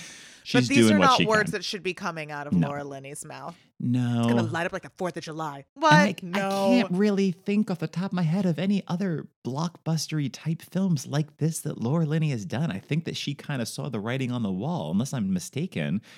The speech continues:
Speaker 1: Like, even Mar-, like, Marvel, like, even, like, the big I Ps like Marvel and Star Wars and all that jazz, like, I don't think she's ever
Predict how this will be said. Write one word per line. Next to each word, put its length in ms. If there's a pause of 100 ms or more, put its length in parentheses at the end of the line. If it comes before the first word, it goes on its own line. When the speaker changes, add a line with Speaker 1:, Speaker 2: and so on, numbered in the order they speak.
(200)
Speaker 1:
Like, 140
even 420 (480)
Mar-, 460
like, 240
Marvel, 880
like, 160
even, 160
like, 120
the 80
big 260
I 180
Ps 300
like 140
Marvel 340
and 120
Star 280
Wars 240
and 100
all 120
that 200
jazz, 300
like, 100
I 40
don't 200
think 200
she's 200
ever 280